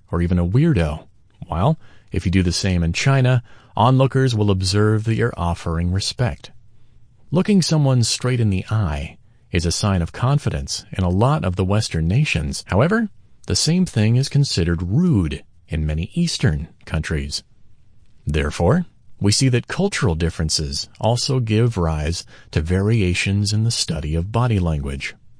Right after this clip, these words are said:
When you attempt to read someone's real emotion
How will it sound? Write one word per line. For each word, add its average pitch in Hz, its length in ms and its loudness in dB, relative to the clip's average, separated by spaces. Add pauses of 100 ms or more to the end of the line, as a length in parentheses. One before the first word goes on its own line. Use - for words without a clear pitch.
(520)
When 120 120 4
you 147 100 6
attempt 165 380 2
to 127 80 2
read 123 320 2
someone's 104 560 2
real 143 480 0
emotion 101 720 0